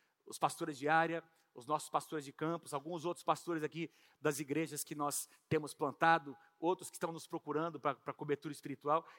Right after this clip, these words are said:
e a gente faz um café da manhã, a gente toma um café junto, das sete até as oito, oito e quinze,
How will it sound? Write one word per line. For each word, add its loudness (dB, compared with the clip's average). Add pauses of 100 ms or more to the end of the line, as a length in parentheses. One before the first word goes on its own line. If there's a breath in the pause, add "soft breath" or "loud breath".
(100 loud breath)
e -4
a -2
gente -4
faz 4
um -4
café 6
da 4
manhã, 0
a 2
gente -10
toma 0
um -6
café 2
junto, -8
das 4
sete 0
até -2
as 2
oito, 2
oito -6
e -10
quinze, -8